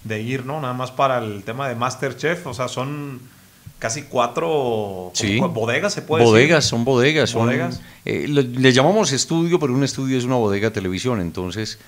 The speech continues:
Speaker 2: es un canal muy grande que exporta novelas, es ya una empresa de exportación de productos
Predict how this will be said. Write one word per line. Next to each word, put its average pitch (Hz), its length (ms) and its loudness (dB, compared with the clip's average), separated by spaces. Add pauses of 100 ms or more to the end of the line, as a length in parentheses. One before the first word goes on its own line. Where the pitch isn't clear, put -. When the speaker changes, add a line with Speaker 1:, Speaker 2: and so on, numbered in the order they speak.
(440)
Speaker 2:
es 104 120 -2
un 135 60 2
canal 131 220 6
muy 139 340 4
grande 131 480 2
que 98 100 -4
exporta 120 680 2
novelas, 107 640 0
es 101 220 -8
ya 110 260 2
una 113 260 -2
empresa 113 600 -2
de 117 80 0
exportación 107 880 -2
de 120 80 2
productos 120 760 0